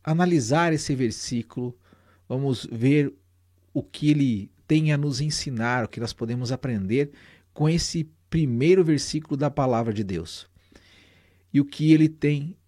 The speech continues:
a nos dizer. Primeiramente, diz ali, "No princípio." No princípio, significa que Deus existia antes de todas as coisas. Ou seja, Deus não teve um princípio.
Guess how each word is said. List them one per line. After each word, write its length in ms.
a 100
nos 320
dizer. 640
Primeiramente, 720
diz 140
ali, 340
"No 400
princípio." 1120
No 120
princípio, 840
significa 540
que 100
Deus 300
existia 680
antes 320
de 120
todas 600
as 220
coisas. 720
Ou 80
seja, 380
Deus 360
não 140
teve 260
um 60
princípio. 680